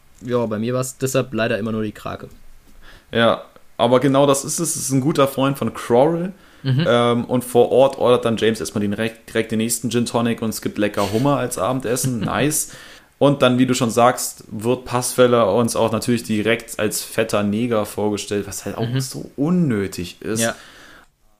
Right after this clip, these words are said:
Speaker 1: Ja, und kannst du heute auch nicht mehr bringen. Also ich entschuldige mich hier für alle dann, äh, dass wir
Speaker 2: Ja.
Speaker 1: das so aussprechen.
Speaker 2: Es ist halt, also, es hat, hat mich halt tierisch aufgeregt jedes Mal, weil es halt nicht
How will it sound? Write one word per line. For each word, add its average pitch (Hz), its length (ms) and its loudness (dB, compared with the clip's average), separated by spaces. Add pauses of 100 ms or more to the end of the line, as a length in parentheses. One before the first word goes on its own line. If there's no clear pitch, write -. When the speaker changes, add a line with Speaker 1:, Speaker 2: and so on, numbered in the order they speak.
(280)
Speaker 1:
Ja, 120 180 2
und 127 200 0
kannst 135 200 0
du 127 60 6
heute 135 200 6
auch 127 40 2
nicht 123 160 -2
mehr 113 100 -2
bringen. 117 300 -2
Also 110 300 0
ich 107 120 -4
entschuldige 117 380 -2
mich 107 140 -4
hier 110 120 -4
für 104 140 -6
alle 104 220 -4
dann, 92 160 -10 (200)
äh, 95 200 -12 (560)
dass 101 180 -6
wir 104 60 -4
Speaker 2:
Ja. 101 80 -2
Speaker 1:
das 101 140 0
so 104 120 -2
aussprechen. 101 500 -4 (320)
Speaker 2:
Es - 240 -4
ist - 80 0
halt, 123 180 4
also, 123 260 2
es - 160 -6
hat, 113 180 -2
hat 151 120 0
mich 139 100 -6
halt 113 160 0
tierisch 160 340 -2
aufgeregt 123 400 2
jedes 113 300 0
Mal, 113 200 2
weil 113 120 4
es - 160 -4
halt 117 160 0
nicht - 160 -8